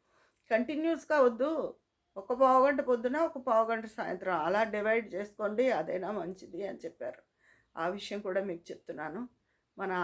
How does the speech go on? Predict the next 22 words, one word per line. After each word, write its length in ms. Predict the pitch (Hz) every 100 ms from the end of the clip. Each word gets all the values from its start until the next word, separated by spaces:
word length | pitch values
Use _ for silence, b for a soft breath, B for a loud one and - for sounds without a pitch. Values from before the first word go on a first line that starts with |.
| 160
ఆడవాళ్ళకి 640 | 175 185 208 208 208 196 190 -
ఇంట్లో 300 | 208 190 220
పనులు 320 | 214 202 196 202
కూడా 220 | 202 208
ఉంటాయి 340 | 196 185 190
కదా, 240 | 190 185 185 185 _ _ _ _ _ _
అది. 220 | 123 120 - -
అందుకని 520 | 175 175 175 185 190 247 285 _ _ _ _ _ _ - 196
నేను 280 | 196 190 247
చెప్పిన 340 | 262 254 277 269
ఈ 140 | 240 240
మాటల్ని 560 | 202 214 214 214 196 185 180 _ _ _ _ -
మీ 140 | 185
ఇంట్లో 300 | 202 190 220
మనిషిగా 440 | 208 202 - 214 202
చెప్పానని 600 | 190 - 202 196 196 185
స్వీకరించి 680 | - 175 196 202 185 202 190 - _ _ b b _ 202
మీ 100 | 214
అభిప్రాయాలు 560 | 240 247 262 240 233 202
కామెంట్ 440 | 202 165 202 202
బాక్స్లో 380 | 190 202 - 208
తెలియజేయండి. 800 | 202 185 190 190 190 185 190 226